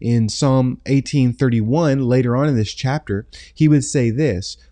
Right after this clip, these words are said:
"For who is God but the Lord? And who is a rock except our God?" God is a rock. And this is a beautiful picture of who God is. Uh, let's take some time to ponder and think about this. As I was just writing some thoughts down,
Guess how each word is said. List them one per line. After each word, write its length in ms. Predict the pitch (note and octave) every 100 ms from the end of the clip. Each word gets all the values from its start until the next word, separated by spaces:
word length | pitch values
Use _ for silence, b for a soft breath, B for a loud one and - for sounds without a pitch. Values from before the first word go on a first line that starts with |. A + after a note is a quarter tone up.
| -
"For 160 | B2+
who 380 | A2 - F#3+ G3+
is 300 | - D#3 C3+
God 440 | A2+ B2+ B2+ G#2
but 180 | A2+ G#2+
the 80 | G#2
Lord? 380 | G2 F#2 F2 -
And 200 | A#2+ A#2+ A2 -
who 220 | F3 F3+
is 220 | C#3+ B2
a 140 | A2+
rock 460 | G2 A2 B2+ C#3+ - -
except 600 | A2 - - C3+ C3+ - -
our 400 | - A2 A2 A2+ - _ _ -
God?" 380 | G2+ F2+ F2 - - B -
God 340 | D3 D#3+ D3
is 140 | C3+ C3
a 60 |
rock. 400 | B2+ D#3 D3+ - - B B
And 120 | D3
this 120 | D#3+
is 80 | G3+
a 60 |
beautiful 360 | F3 D#3+ D#3+ -
picture 360 | - F3 - B2
of 120 | G#2+
who 320 | D3 D3 D3 B B A#2+
God 260 | B2 A#2+
is. 340 | A2+ F#2+ - - - B B
Uh, 140 | - -
let's 260 | G#2+ C#3+ -
take 200 | E3+ D#3
some 120 | D#3
time 260 | D3+ D#3
to 60 | B2+
ponder 400 | - D3+ E3 B2
and 140 | G2+
think 220 | - D#3+ D3+
about 260 | G2+ F#2
this. 160 | F2+ G2
As 100 | A2
I 100 | B2+
was 140 | C#3
just 160 | B2 -
writing 240 | B2+ C3
some 200 | B2 A#2+
thoughts 360 | - A#2+ C3+ -
down, 300 | A2 G2